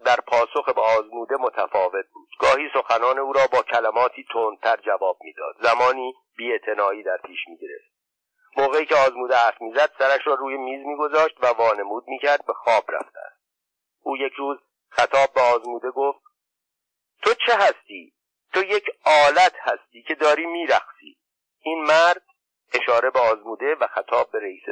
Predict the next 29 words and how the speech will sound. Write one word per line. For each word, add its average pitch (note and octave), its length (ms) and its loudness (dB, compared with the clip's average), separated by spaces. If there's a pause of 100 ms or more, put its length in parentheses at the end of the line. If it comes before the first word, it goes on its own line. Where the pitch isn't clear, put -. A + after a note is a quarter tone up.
دادگاه، F2+ 480 -8 (600)
«یک F3 260 -4 (380)
بناتوفر C#3+ 800 0
است.» - 180 -8 (1160)
در G#2+ 80 -2
پرانتز، A2 600 -4 (460)
بناتوفر D3 640 -2
در G#2 260 -2
زبان G#2+ 400 -2
فرانسه G2+ 560 -4
به A#2+ 220 -10
کلفت‌هایی A2+ 800 -2
می‌گویند C#3+ 520 -2
که C3+ 120 -6
همهٔ A2 460 -4
کارهای G#2 520 -2
خانه G2 320 -4
را C#3+ 120 0
انجام G2+ 460 -4
می‌دهند. - 340 -20 (1400)
سرلشکر F#3+ 500 4
مقبلی F3 440 0
چون F3+ 180 0
معنی C#3+ 400 0
این C3+ 320 -4
اصطلاح A#2+ 320 0
را A#2+ 120 2
نمی‌دانست، A#2+ 840 -2
به C3 80 -6